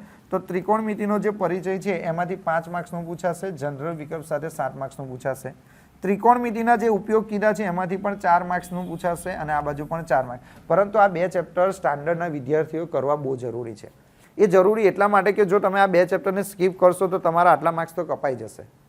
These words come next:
બરાબર છે? ચાલો આગળ વર્તુળની વાત કરીએ આપણે તો વર્તુળ કેટલા માર્ક્સનું છે? છ માર્ક્સનું અને વિકલ્પ સાથે નવ માર્ક્સનું. વર્તુળ સંબંધિત ક્ષેત્રફળ તો એ કેટલા કેટલા માર્ક્સનું છે? ચાર ચાર માર્ક્સનું છે.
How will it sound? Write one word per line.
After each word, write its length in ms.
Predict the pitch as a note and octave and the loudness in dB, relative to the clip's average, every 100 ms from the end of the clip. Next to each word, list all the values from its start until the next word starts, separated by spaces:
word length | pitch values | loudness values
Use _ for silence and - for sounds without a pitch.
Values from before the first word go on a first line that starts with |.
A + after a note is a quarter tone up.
| - | -2
બરાબર 320 | C#3 F#3 F#3 | 4 6 6
છે? 160 | F3 F#3+ - - _ - | 2 -4 -10 -20 _ 6
ચાલો 200 | G3+ F#3+ | 10 12
આગળ 220 | F3 G#3+ | 10 8
વર્તુળની 480 | G3 F#3+ F#3 G#3+ A3 | 8 8 6 0 6
વાત 260 | G#3+ G3+ | 6 6
કરીએ 200 | G#3 G#3+ | 6 6
આપણે 240 | G3+ C#3+ C#3+ - - _ | 6 6 -2 -6 -20 _
તો 120 | F#3 | 2
વર્તુળ 360 | F#3 F#3 F#3 A3 | 6 6 6 0
કેટલા 260 | G#3+ G#3+ A3 | 2 4 4
માર્ક્સનું 380 | G#3+ G3 G#3+ | 4 0 -4
છે? 120 | F#3+ A3 | -2 -2
છ 140 | A3 | 4
માર્ક્સનું 560 | F#3 F3+ D#3 - D#3 A3+ - - _ - | 4 4 0 -4 -8 -10 -18 -20 _ -6
અને 140 | E3 | -4
વિકલ્પ 400 | F3+ F3 F3 G#3+ | -2 -2 2 2
સાથે 340 | - G3 E3+ G3 G3 | 4 2 2 0 -6
નવ 200 | D3+ D3 C3+ | -2 -2 0
માર્ક્સનું. 400 | B2+ B2+ C3+ C#3+ - - _ _ _ _ - | -6 -8 -16 -18 -20 -20 _ _ _ _ 6
વર્તુળ 440 | F3 G#3 G#3 B3 | 10 10 8 2
સંબંધિત 540 | A#3+ G#3+ G3+ G#3+ G#3 A3+ | 4 4 6 4 4 0
ક્ષેત્રફળ 580 | - F3 F3+ F3+ D3+ | 2 4 6 6 6
તો 340 | B2 - _ F#3 | 0 -6 _ -2
એ 60 | |
કેટલા 240 | F#3+ G3 G#3+ | 2 6 6
કેટલા 200 | G3+ G#3 | 8 6
માર્ક્સનું 360 | G3 G3 G3 | 6 0 -2
છે? 120 | F3+ G#3 | 0 0
ચાર 300 | G3+ E3 E3 | 6 6 6
ચાર 220 | F#3 F3 | 2 2
માર્ક્સનું 420 | F3 E3 - E3+ | 0 -4 -6 -8
છે. 100 | E3+ | -8